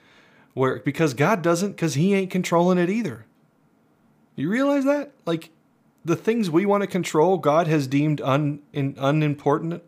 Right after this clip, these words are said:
enough to control them. I don't know if an unimportant is the right word, but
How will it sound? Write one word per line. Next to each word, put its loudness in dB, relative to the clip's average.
enough -2
to -4
control -2
them. -10
I -6
don't 0
know 4
if 0
an -2
unimportant -2
is -10
the -4
right -2
word, -4
but -8